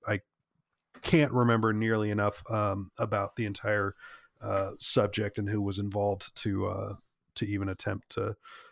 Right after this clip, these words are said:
um, to speak on it. Um, and I, you know, I am occasionally optimistic, um, when it comes to whether or not we're going to destroy this planet or make this planet so that we can't live on it.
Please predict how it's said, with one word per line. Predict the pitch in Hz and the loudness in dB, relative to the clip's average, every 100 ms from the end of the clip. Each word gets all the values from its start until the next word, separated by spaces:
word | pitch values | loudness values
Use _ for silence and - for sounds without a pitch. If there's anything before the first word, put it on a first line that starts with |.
| _ - | _ -6
um, | - - - _ _ _ _ _ _ _ - | -6 -8 -16 _ _ _ _ _ _ _ -2
to | 117 | 0
speak | - 120 117 110 | 0 0 0 -2
on | 104 | -2
it. | 110 135 - _ | -4 -6 -10 _
Um, | 117 113 110 - - _ _ _ _ _ _ _ _ _ _ - - - | -4 -2 -2 -6 -14 _ _ _ _ _ _ _ _ _ _ -20 -10 0
and | 147 | 4
I, | 151 147 - _ _ _ _ _ _ _ _ _ - - | 4 2 -4 _ _ _ _ _ _ _ _ _ -20 -4
you | 151 | 2
know, | 147 147 | 4 6
I | 143 | 6
am | 156 175 - | 4 2 0
occasionally | 131 131 - 104 127 - 135 135 131 | -2 -2 -4 -2 -2 0 0 2 2
optimistic, | 120 120 - 104 117 - 127 - - - - - - _ | 2 0 0 0 -2 0 -2 -2 -10 -20 -20 -20 -20 _
um, | 120 113 104 95 95 87 - _ _ _ - | 2 4 6 4 0 -6 -14 _ _ _ 0
when | 117 107 | 2 2
it | |
comes | 104 127 107 - | 2 0 0 0
to | - 117 107 104 104 - - _ _ - | 2 4 4 4 2 -2 -10 _ _ -12
whether | 107 101 101 107 104 | -2 0 2 4 4
or | |
not | 101 101 101 | 2 2 2
we're | 101 | 2
going | 101 101 101 | 2 0 0
to | - 104 98 | 0 0 0
destroy | 95 - 107 101 | -2 -2 0 0
this | 98 - | 0 -2
planet | 113 101 98 | -2 0 0
or | 98 | 0
make | 101 101 | 0 -2
this | 98 | -4
planet | - 104 101 - | -4 -4 -4 -2
so | 110 | -2
that | 101 | -2
we | 104 | -4
can't | - 107 | -4 -6
live | 107 107 | -4 -2
on | 104 | -2
it. | 104 104 | -2 -6